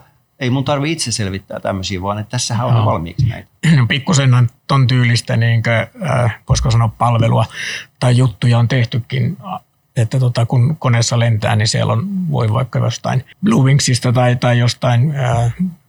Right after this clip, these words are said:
Speaker 2: hupijärjestelmästä ehkä vähän hieman katsoa sitä tota destinationia, että onko siellä jotakin, äh, suosituksia, mutta aika pienellähän se tällä hetkellä on ollut, että varmasti yksi mahdollisuus niinku tuoda enemmän sitä semmoista niinku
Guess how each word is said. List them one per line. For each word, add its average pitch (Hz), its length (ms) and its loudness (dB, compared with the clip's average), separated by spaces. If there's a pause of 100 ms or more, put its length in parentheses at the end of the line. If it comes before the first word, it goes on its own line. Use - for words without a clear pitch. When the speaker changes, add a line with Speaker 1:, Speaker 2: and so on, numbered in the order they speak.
(140)
Speaker 2:
hupijärjestelmästä 120 1040 2
ehkä 131 200 0
vähän 127 320 4 (120)
hieman 120 280 2
katsoa 101 400 -2
sitä 123 320 -4
tota 123 300 -4 (160)
destinationia, 117 720 2
että 120 160 -2
onko 123 120 4
siellä 127 200 4
jotakin, 113 440 0 (180)
äh, 120 60 2 (100)
suosituksia, 117 720 0
mutta 117 280 2
aika 143 300 0
pienellähän 120 600 0
se 113 100 0
tällä 113 240 -2
hetkellä 120 360 -4
on 135 140 -2
ollut, 120 160 0
että 147 160 -2
varmasti 147 480 2 (460)
yksi 170 200 0
mahdollisuus 131 580 2
niinku 123 200 2
tuoda 131 280 2
enemmän 120 360 2
sitä 127 240 0
semmoista 127 400 0
niinku 123 300 2